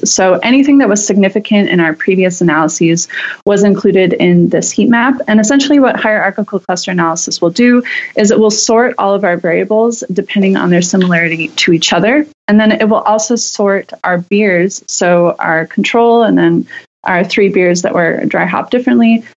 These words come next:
depending on their similarity to each other. So it generates this map that you can kind of pinpoint, uh, similarities and differences between the beers. So it makes it visually kind of easy to look into. And what, what we kind of noticed from this heat map,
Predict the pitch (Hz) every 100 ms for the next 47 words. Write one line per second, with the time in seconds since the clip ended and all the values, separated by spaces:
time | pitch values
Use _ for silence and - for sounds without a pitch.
0 | _ 240 226 240 247 208 208 202 202 190
1 | 180 175 175 175 156 - 220 208 202 202
2 | 190 226 226 233 220 - 196 190 - -
3 | 180 175 175 180 202 196 180 208 208 226
4 | 208 202 _ - 254 247 247 202 185 -
5 | - - 185 175 170 - _ _ _ -
6 | 247 240 214 202 196 185 170 175 175 -
7 | 160 - 180 - 151 - - 156 - -
8 | - - - - - - - 208 214 214
9 | 220 196 202 196 196 190 170 - - -
10 | 165 170 - 185 180 165 160 - - 175
11 | - 170 - - - 254 277 277 - -
12 | - 220 220 220 214 262 262 - - 226
13 | 240 285 285 277 220 208 208 208 202 202
14 | - - - 202 185 180 - 190 190 175